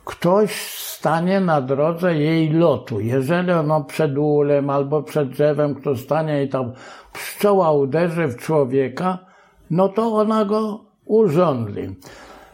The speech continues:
Poza tym żądlenie pszczół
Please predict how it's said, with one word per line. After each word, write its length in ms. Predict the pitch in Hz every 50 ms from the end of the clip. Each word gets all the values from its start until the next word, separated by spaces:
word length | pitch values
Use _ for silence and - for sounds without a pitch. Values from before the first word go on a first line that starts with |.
| - _ _
Poza 420 | - 160 156 127 127 156 165 180
tym 340 | 170 - 208 214 214 214 208 - - - _ - - - - - - - - - 269 -
żądlenie 840 | 131 107 131 170 165 156 147 139 139 143 160 180 202 208 202 190 175
pszczół 600 | - - - - - - 156 165 196 214 214